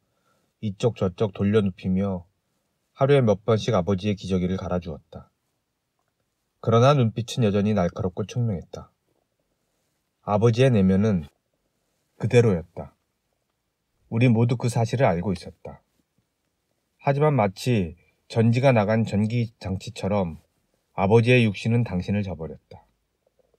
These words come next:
아버지는 움직임과 통제력을 잃어가며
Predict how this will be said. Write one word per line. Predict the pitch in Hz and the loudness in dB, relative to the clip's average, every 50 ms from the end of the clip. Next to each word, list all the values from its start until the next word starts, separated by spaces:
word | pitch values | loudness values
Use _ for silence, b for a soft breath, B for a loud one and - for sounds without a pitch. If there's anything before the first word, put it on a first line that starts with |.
| _ _ _ _ _ _ _ _ _ | _ _ _ _ _ _ _ _ _
아버지는 | - 110 110 120 123 117 120 120 135 139 131 | 0 4 6 6 6 6 6 4 4 4 4
움직임과 | 104 101 107 101 113 110 120 117 117 120 117 | 4 2 2 0 0 0 0 0 2 2 0
통제력을 | 110 - - 160 147 151 139 139 123 123 110 | 0 2 0 2 2 4 2 2 2 0 0
잃어가며 | 104 98 101 92 95 92 101 110 113 104 92 82 85 | 0 0 -2 -2 -2 -2 -2 0 0 -2 -4 -6 -10